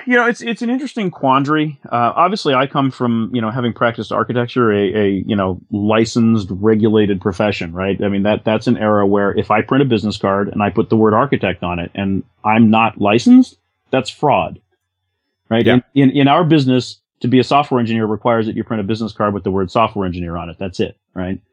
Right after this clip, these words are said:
Speaker 1: Um, so, so I, I do think that, that ultimately, as the profession grows up, something like that's going to have to happen,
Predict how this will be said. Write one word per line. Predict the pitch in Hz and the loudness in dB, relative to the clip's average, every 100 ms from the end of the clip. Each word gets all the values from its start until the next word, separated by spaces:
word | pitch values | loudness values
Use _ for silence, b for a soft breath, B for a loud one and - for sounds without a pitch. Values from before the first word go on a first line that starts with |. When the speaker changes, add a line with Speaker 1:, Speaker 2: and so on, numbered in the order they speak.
| _ _ - | _ _ -6
Speaker 1:
Um, | 101 98 98 92 - | 0 0 0 -4 -10
so, | - 151 135 123 _ _ _ | -2 2 2 2 _ _ _
so | - 160 151 | -4 -2 0
I, | 156 - | 0 2
I | 160 | 2
do | 180 262 | 4 2
think | - 135 120 | 2 -2 -2
that, | 127 117 123 | 0 -2 0
that | 120 - - | -2 -2 -2
ultimately, | 151 - 143 117 110 107 | -2 0 0 2 2 2
as | - 120 | 2 0
the | 123 | -2
profession | 120 113 113 - 113 | -4 -2 -2 -2 -2
grows | 107 104 95 | 0 0 2
up, | 107 120 - _ _ _ _ | 2 0 -2 _ _ _ _
something | - 208 226 190 | -4 -2 0 0
like | 127 117 127 | 2 2 0
that's | 139 135 - | 0 -4 -2
going | 113 113 98 | -2 0 -2
to | |
have | 90 113 120 | -2 -2 -2
to | 92 | -4
happen, | 98 98 139 160 | -2 -2 -2 -4